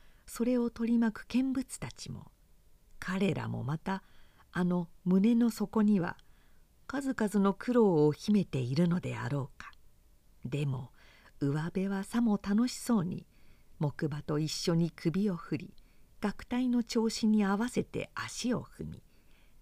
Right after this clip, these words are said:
風と波とに送られてと、しばし浮世の波風を忘れ果てた様である。だがその晩は、この何の変化もない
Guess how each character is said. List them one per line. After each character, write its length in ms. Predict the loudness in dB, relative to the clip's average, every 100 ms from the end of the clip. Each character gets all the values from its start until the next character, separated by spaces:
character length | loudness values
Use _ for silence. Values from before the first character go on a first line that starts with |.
| -14
風 360 | -10 -8 -6 -8 -10
と 240 | -12 -10 -8
波 340 | -4 0 0
と 160 | 0 -2
に 220 | -2 -4 -6
送 320 | -6 -2 0
ら 160 | 0
れ 160 | -2 -6
て 260 | -8 -14 -14 -16
と、 120 | -18 -18 -20 -20 -20 _ -20
し 220 | -10 -4 -2
ば 140 | -2
し 220 | -4 -2
浮 300 | -2 -4 -2
世 120 | 0
の 120 | 0 -2
波 280 | 0 -2
風 360 | -4 -8 -8 -10
を 160 | -12 -16 _ -20 -20 -20 -10
忘 320 | -8 -6 -2 0
れ 160 | 0
果 160 | -2 -4
て 140 | -2
た 160 | -2 -6
様 320 | -4 -4 -2
で 200 | -4 -8
あ 40 | -14
る。 100 | -20 _ -20 -20 -20 _ _ _ _ -20 -20 _ _ _ -20 -20 -8
だ 140 | -8 -4
が 140 | -6
そ 180 | -2 0
の 140 | 2
晩 280 | 2 2 2
は、 180 | 0 -6 -14 -20 -20 -20 -20 -20 -20 -8
こ 160 | -4
の 220 | -2 -2 -4
何 360 | -2 0 2
の 140 | 2 2
変 260 | 2 2
化 160 | 2 0
も 160 | 0
な 160 | 0 0
い 140 | -2